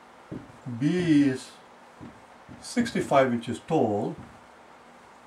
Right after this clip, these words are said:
if B is sixty-five inches tall, then here is the question.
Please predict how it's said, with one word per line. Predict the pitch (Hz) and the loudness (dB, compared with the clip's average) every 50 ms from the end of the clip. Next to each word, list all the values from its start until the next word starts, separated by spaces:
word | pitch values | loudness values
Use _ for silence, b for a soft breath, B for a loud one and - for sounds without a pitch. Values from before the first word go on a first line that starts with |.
| - - - - - - - - - - - - - - - | -20 -20 -20 -20 -16 -12 -12 -12 -12 -14 -20 -20 -20 -6 -4
if | 120 113 113 120 | -4 -4 -4 -6
B | 151 190 196 185 | -4 -4 0 0
is | 156 - - | 0 -2 -2
sixty-five | - 120 117 - - 165 - 139 131 127 123 | -6 -8 -6 -4 -4 0 4 4 4 4 4
inches | 127 120 - 117 - | 2 -4 -6 -6 -8
tall, | - - - 180 147 120 110 107 110 120 135 147 - - - - - - - - - - - - - - - - - - - - - - - - - - - - - - - - - - | -4 4 6 8 8 8 6 4 2 0 0 -2 -6 -12 -20 -20 -20 -20 -20 -20 -20 -20 -20 -20 -20 -20 -14 -12 -12 -12 -12 -16 -20 -20 -20 -20 -20 -20 -20 -20 -20 -20 -20 -20 -14 -12
then | 127 123 120 | -12 -8 -2
here | 170 180 160 | 0 0 0
is | 127 110 | 0 0
the | 123 | -2
question. | 113 - 127 117 - - 104 101 104 | -2 -2 -2 -2 -2 -6 -12 -16 -16